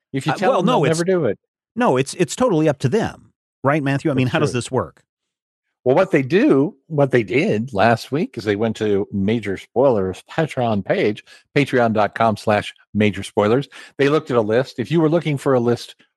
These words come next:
Speaker 1: for next week, you'd probably be looking for one for, I'm gonna say, the twentieth.
Speaker 2: Say
Speaker 1: August
Speaker 2: Ramen
Speaker 1: the
Speaker 2: Tut.
Speaker 1: twentieth?
Speaker 2: Say Ramen Tut.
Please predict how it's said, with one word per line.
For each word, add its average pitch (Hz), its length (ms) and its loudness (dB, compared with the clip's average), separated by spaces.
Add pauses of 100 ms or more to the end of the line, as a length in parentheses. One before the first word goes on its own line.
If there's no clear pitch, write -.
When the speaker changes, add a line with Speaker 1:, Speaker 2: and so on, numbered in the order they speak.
Speaker 1:
for 127 100 2
next 143 400 0
week, 87 340 -2 (260)
you'd 123 120 0
probably 127 400 0
be 113 80 2
looking 120 300 0
for 113 120 -2
one 107 220 2
for, 98 280 2
I'm 101 100 2
gonna 110 100 0
say, 107 180 0
the 92 120 -4
twentieth. 92 600 -4 (500)
Speaker 2:
Say 143 320 0
Speaker 1:
August 123 180 2
Speaker 2:
Ramen 110 220 2
Speaker 1:
the 123 60 4
Speaker 2:
Tut. 107 100 2
Speaker 1:
twentieth? 123 260 2 (760)
Speaker 2:
Say 143 220 0
Ramen 107 340 0
Tut. - 240 -10